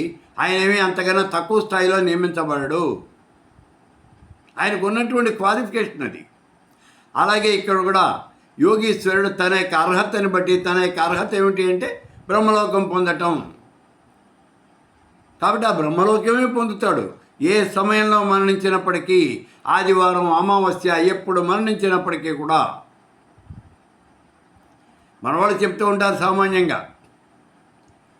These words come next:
అన్నీ తెలిసినటువంటి వాడు అమావాస్య నాడు పోతే ఏమీ తెలియనటువంటి వాడు ఏకాదశి నాడు పోయాడండి అంటారు.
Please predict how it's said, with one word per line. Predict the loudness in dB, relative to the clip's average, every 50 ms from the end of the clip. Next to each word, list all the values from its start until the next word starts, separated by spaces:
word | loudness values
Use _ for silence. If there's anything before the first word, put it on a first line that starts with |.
| _ _ _ _ _ _ _ _ _ -20 -20 _ _ _ _ _ _ _ _ _ _
అన్నీ | -4 -2 0 0 0 2 2
తెలిసినటువంటి | 0 0 0 0 0 0 0 2 2 2 2 2 2 2
వాడు | 2 2 2 2
అమావాస్య | 2 2 0 2 0 0 2 2
నాడు | 2 2 0 0
పోతే | -2 -2 0 0 0 0 -2 -4 -10 -14 -20 _ _ _ _ -20 -20 _ _ _ _ -20 -20 _ _ _ 0
ఏమీ | 2 4 4 4 4 2 2 2 2
తెలియనటువంటి | 2 4 4 2 2 2 0 0 0 0 0 0 0
వాడు | 0 0 0 0 -2 -2
ఏకాదశి | -2 0 0 0 0 0 0 2
నాడు | 2 2 0 0
పోయాడండి | 0 2 2 2 2 0 0 0 0 0 -2 -2
అంటారు. | -4 -4 -8 -12 -16 -18